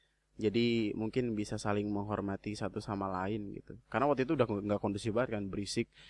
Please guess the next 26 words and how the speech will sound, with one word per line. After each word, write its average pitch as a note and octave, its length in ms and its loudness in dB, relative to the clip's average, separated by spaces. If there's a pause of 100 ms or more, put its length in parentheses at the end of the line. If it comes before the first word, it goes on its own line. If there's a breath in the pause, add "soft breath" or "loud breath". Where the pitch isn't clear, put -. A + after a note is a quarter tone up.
(220 loud breath)
Ada G2 200 4
yang G2+ 120 2
ngomongin G#2 240 2
ini, C#3 220 6
ada G#2+ 100 4
yang G#2+ 80 0
ngomongin G#2 300 0
itu. C3 420 2
Chat, B2+ 160 4 (140)
bubble A2+ 400 8
chat - 220 2
itu D3 200 2
bisa B2+ 240 4
sampai A2 160 4
sembilan G#2+ 380 4
sembilan G#2+ 400 4
sembilan G#2 360 2 (140)
plus - 400 4 (520 soft breath)
dalam A2+ 320 6
kurun A#2 240 4
waktu A#2+ 160 0
tiga A2 320 2
jam. G#2 320 2
Pusing A#2+ 480 0
nggak G#2+ 120 6
lu? F#2+ 120 0